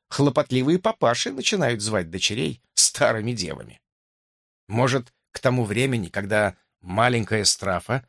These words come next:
созреет для настоящего замужества, она захочет более энергичного мужа, чем старый зануда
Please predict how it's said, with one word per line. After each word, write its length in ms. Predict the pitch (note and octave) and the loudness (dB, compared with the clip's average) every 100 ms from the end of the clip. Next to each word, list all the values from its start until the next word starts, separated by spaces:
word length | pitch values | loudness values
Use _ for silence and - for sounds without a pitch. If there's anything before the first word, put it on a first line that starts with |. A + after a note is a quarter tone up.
| _ _ - | _ _ 2
созреет 640 | - A#2+ G#2+ C#3+ C3 G#2 | 2 4 2 2 2 2
для 140 | B2 | 2
настоящего 720 | B2 A#2 A2+ A#2 C3 - F2+ | 2 2 2 2 2 2 0
замужества, 680 | F#2 F2 D2+ D#2+ - C3+ D#3+ _ _ _ _ _ - | -2 -4 -6 -8 -6 -4 -6 _ _ _ _ _ 2
она 300 | C3+ B2 A2+ | 2 4 2
захочет 540 | B2 - B2 B2+ G2+ | 2 2 0 0 -4
более 420 | F#2+ D#3+ B3 C4+ | 2 2 4 2
энергичного 600 | A3+ G#3+ D#3 A2+ - A#2+ | 2 2 2 0 0 0
мужа, 340 | B2+ F2+ D2 - _ _ | 0 -2 -8 -20 _ _
чем 220 | - A#2+ | 0 4
старый 440 | A2 - C3+ A#2+ G#2+ | 2 4 2 2 0
зануда 640 | F#2 G2+ A2 E3 G#2 | 2 2 4 2 0